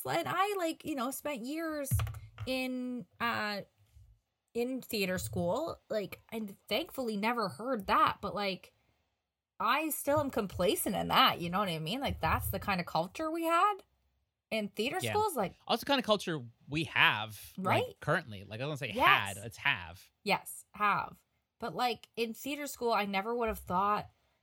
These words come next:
Speaker 1: um, because I didn't even think about the fact that I didn't have any teachers of, of color, you know,
Speaker 2: Yeah.
Speaker 1: like, and I went to theater school and film school, and what?
Speaker 2: Yeah. But I think that's the thing. It's like,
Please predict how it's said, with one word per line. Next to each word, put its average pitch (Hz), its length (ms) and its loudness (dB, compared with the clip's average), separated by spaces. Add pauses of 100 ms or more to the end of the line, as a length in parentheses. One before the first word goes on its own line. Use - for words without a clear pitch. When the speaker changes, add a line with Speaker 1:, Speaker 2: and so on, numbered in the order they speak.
(200)
Speaker 1:
um, 175 540 0
because - 200 -10
I 247 120 0
didn't 349 120 -4
even 294 140 -6
think 233 180 -8
about 175 160 -6
the - 60 -14
fact 175 300 -6
that 170 100 -6
I 165 120 -4
didn't 170 240 -6
have 180 260 -4
any 165 260 -4 (540)
teachers 185 400 -4
of, 151 140 -4 (260)
of 175 280 -2
color, - 440 2 (840)
you 196 140 -6
know, 208 280 0
Speaker 2:
Yeah. 302 60 -2
Speaker 1:
like, 165 680 0
and 180 180 -4
I 202 420 0
went 190 220 -4
to 185 60 -8
theater 202 300 -2
school 196 240 -2
and 202 240 -2
film 254 400 0
school, 170 600 -2 (580)
and 190 560 -2 (880)
what? 185 340 0 (120)
Speaker 2:
Yeah. 117 220 -2 (280)
But 170 100 2
I 180 40 2
think 202 120 2
that's 180 200 4
the 151 180 0
thing. 139 340 2
It's - 180 -6
like, 113 340 -2